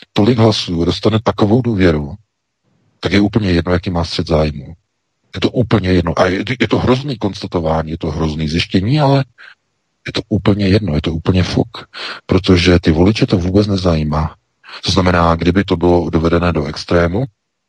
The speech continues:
že někdo, eh, zavraždil Elvise Presleyho, někdo, eh, przní malý holčičky, tak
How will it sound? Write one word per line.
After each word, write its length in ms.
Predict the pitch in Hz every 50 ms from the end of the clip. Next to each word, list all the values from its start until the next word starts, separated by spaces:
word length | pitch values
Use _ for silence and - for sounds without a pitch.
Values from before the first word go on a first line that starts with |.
| _ _ _ _ _ _ _ _ _ _ - -
že 160 | 110 - 85
někdo, 460 | 82 85 82 85 85 85 92 90 90 90 - _ - - - - - - -
eh, 520 | - 92 92 90 87 87 87 87 90 95 90
zavraždil 440 | 92 87 85 87 85 85 87 90
Elvise 420 | 90 73 85 85 90 98 - - -
Presleyho, 680 | - 82 78 - - - 90 90 90 92 95 101 113 127 123 - - - _ _ _ _ _ -
někdo, 520 | 87 87 85 85 87 87 87 85 85 87 87 - _ _ - -
eh, 40 | 90 87 82 80 80 80 80 80 78 76 78
przní 480 | - 98 90 - 95 90 87 85 87 85 - - -
malý 220 | 92 90 90 92
holčičky, 720 | 82 76 87 80 - - - - - - 90 85 101 113 - _ _ _ _ _ _ _ _ _ _ _ -
tak 100 | - 95